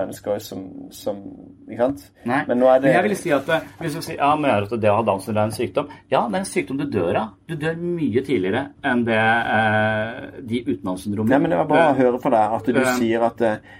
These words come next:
Speaker 1: at, eh, det skal vi la, de skal jo få lov til å leve, ikke sant?
Speaker 2: Ja, selvfølgelig.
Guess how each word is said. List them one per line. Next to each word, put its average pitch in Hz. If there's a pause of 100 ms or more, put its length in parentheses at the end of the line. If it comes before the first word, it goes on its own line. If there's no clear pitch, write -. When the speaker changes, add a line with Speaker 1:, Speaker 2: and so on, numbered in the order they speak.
(180)
Speaker 1:
at, -
eh, 110
det 90
skal 120
vi 110
la, 110 (160)
de 120
skal 117
jo -
få 104
lov 110
til 113
å 110
leve, - (160)
ikke 120
sant? 151 (180)
Speaker 2:
Ja, 175
selvfølgelig. 135